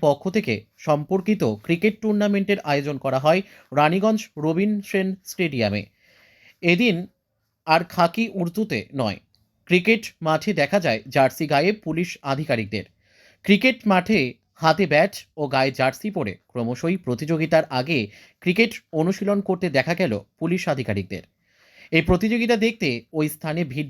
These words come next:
দেখা যায় স্থানীয় মানুষদের। শনিবার ক্রিকেট মাঠে হাতে ব্যাট নিয়ে দেখা যায় দুই দলকে, তথা আসানসোল দুর্গাপুর পুলিশ কমিশনারের সেন্ট্রাল ওয়ান এবং সেন্ট্রাল দুই। এই দুই দলের ক্রিকেট প্রতিযোগিতাকে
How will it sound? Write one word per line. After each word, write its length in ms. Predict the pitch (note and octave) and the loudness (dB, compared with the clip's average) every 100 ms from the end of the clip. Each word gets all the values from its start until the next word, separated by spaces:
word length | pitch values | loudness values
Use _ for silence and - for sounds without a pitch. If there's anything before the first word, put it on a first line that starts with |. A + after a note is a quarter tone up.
| C#3 | 0
দেখা 180 | C3+ F3+ | 2 2
যায় 160 | C#3 G2+ - - | 0 -2 -8 -20
স্থানীয় 400 | - D3+ D#3+ C#3+ | -8 -6 -4 -2
মানুষদের। 460 | A2 G2+ G2+ G#2+ - _ _ - | -2 -4 -4 -6 -6 _ _ -2
শনিবার 320 | C#3 C3 C#3 | 0 2 2
ক্রিকেট 340 | - C#3 F3+ F3 | 0 -4 -4 -6
মাঠে 260 | D#3 D#3 D#3 G#2 - _ _ _ | -8 -4 -4 -6 -10 _ _ _
হাতে 300 | E3 D#3+ A#3 | 2 2 2
ব্যাট 280 | G#3+ D#3 F3+ - | 2 2 2 -2
নিয়ে 180 | G#3 G#3 | -6 -4
দেখা 260 | E3 D3+ F#3 | -2 -2 -2
যায় 240 | F#3 A#2+ A#2 C#3 | -2 -2 -4 -6
দুই 140 | C#3+ | -6
দলকে, 360 | B2+ A2 G#2 G#2 - _ - | -2 -2 -2 -10 -12 _ -8
তথা 260 | B2 E3 A#2 - _ _ - | 0 2 2 -2 _ _ 0
আসানসোল 460 | D3 G#3 G3 A#3 | 4 4 4 2
দুর্গাপুর 420 | G3+ G3+ F#3+ G#3 G3+ | 2 2 0 0 -2
পুলিশ 200 | F3 E3+ E3+ | -2 -4 -4
কমিশনারের 580 | D#3 D3 D3 D3 D3+ E3 - | -4 -4 -4 -2 -2 -2 -4
সেন্ট্রাল 460 | - D3 C#3+ F#3 | -4 -2 0 0
ওয়ান 340 | E3+ C3 F3 G3+ | 2 2 0 0
এবং 260 | D#3+ D3 D3 | -4 -4 -4
সেন্ট্রাল 440 | - D3 C#3 C#3+ B2 | -2 -4 -2 -2 -2
দুই। 240 | B2+ B2 F#2 _ _ _ _ _ _ _ _ _ _ _ _ _ _ _ _ _ - - _ _ - | -2 -4 -6 _ _ _ _ _ _ _ _ _ _ _ _ _ _ _ _ _ -18 -18 _ _ 2
এই 140 | F3 | 2
দুই 180 | F3+ B3 | 4 2
দলের 260 | A#3+ A#3+ A#3+ | 2 2 0
ক্রিকেট 320 | A3 B3 A#3 A3+ | -2 -4 -4 -2
প্রতিযোগিতাকে 680 | G#3 G#3+ A3 A3 A3+ G#3+ | -2 -2 -4 -4 -4 -4